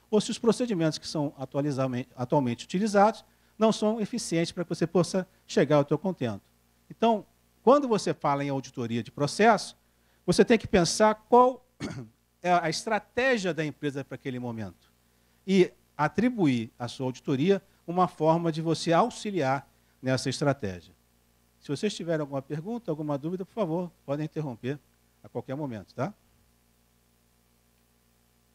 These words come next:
Logicamente,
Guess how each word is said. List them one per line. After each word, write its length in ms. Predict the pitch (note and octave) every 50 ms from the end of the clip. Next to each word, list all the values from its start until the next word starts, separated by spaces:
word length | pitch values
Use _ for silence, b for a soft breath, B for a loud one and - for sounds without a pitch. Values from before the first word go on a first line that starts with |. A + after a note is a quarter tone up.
| _ _ _ _ _ _ _ _ _ _ _ _ _ _ _ _ _ _ _ _ _ _ _ _ _ _ _ _ _ _ _ _ _ _ _ _ _ _ -
Logicamente, 920 | B3+ A#3+ G#3 - - - E3+ E3 F#3 G#3 F#3+ D3 B2 - - - -